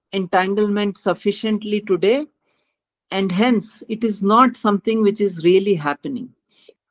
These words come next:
But the twenty twenty-two Physics Nobel Prize was actually for showing entanglement. And that's one of the processes that the quantum computer uses to do its processing.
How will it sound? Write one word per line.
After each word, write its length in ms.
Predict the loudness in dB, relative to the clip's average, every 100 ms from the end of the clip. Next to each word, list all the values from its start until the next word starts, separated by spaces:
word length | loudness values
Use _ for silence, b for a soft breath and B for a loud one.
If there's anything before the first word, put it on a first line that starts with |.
| _
But 360 | -6 2 2 2 -6 _ _ _ _ _ _
the 160 | -8 -6 -4
twenty 520 | -2 -2 -4 -6 -6
twenty-two 840 | -6 -6 -6 -8 -8 -8 -8 -10 _ _ _ _
Physics 500 | -2 0 0 -2 -2
Nobel 460 | 0 2 2 2
Prize 480 | 0 0 0 -2 -6 -6
was 200 | -4 -2
actually 560 | -4 -4 -2 0 0
for 240 | -2 -2 -4
showing 480 | -4 -6 -4 -2
entanglement. 920 | -2 -2 -4 -4 -2 -4 -4 -8 -10 -10
And 180 | -4 2
that's 320 | 2 2 -4
one 300 | 2 4 4
of 120 | 2
the 100 | 2
processes 880 | 0 4 2 2 -4 -6 -4 -4 -6 _ _ _ _ _ _ _
that 240 | -2 0 -4
the 80 |
quantum 500 | -6 -2 -2 -2 -4
computer 560 | -4 -4 -2 -2 -2 -4
uses 720 | -4 0 2 2 0 -2 -8 _ _ _ _ _
to 100 | 0
do 280 | 4 4 6
its 260 | 4 0
processing. 680 | -8 -4 -4 -4 -12 -10 -14